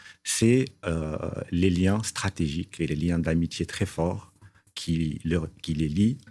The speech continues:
au pays, à, au souverain du Maroc. Et surtout, leur position très avancée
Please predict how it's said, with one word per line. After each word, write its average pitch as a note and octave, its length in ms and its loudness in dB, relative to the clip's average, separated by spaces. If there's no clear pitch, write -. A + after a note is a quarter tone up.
au A2+ 100 4
pays, G2+ 420 2
à, F2 220 -2
au F2 100 -4
souverain F2 420 0
du E2 140 0
Maroc. C#2+ 400 -6
Et - 60 -2
surtout, - 460 0
leur F#2+ 200 -2
position E2 580 -2
très G#2+ 300 2
avancée D#2 520 -4